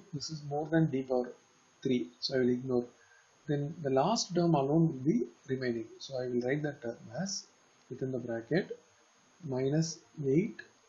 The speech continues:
d cube. Rest of the higher powers I ignored. So even here, this higher power we can ignore, because x cube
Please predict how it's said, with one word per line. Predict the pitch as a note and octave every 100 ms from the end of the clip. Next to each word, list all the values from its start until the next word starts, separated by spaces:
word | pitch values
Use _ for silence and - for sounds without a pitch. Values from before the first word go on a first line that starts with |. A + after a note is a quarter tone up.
| C3
d | A#2+ A2+ -
cube. | A#2+ A2+ - _ -
Rest | C3 -
of | F#3
the | E3+
higher | C#3+ C#3+ D#3+
powers | E3 C3 D#3+ G3+ - -
I | D3
ignored. | C4+ E4 C#3 B2 B2 A2+ G#2+ - _ _ _ _ _ _ _ _ _ _ _ _ _ _ _ _ _ _ _ _ - _ - -
So | D3
even | D3 E3+ E3
here, | E3 C3+ G3 G#3 - _ _ _ _ _
this | D3+ D#3 F#3+ - -
higher | D3 D3 D#3+
power | D#3+ B2+ G3+ E4 - _ _
we | C#3+
can | C#3 C#3+
ignore, | A#2 A2 A2+ G#2 - _ _ _ _ _ -
because | C3 D3 - _ _ -
x | C3 -
cube | - F#3 E3+